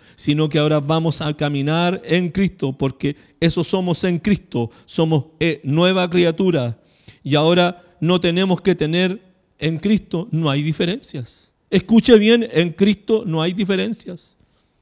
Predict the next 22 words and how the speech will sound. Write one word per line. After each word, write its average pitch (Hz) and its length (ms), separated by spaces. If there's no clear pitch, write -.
En 196 160
algunos 262 340
lugares 262 720
las 185 160
mujeres 226 400
no 208 160
pueden 220 420
predicar, 220 640
no 185 240
pueden 214 260
enseñar, 226 720
no 190 140
pueden 196 160
hacer 196 220
nada. 190 320
Entonces 185 360
yo 202 140
pregunto, 190 560
¿qué 294 80
dice 302 180
la 220 80
Escritura? 185 500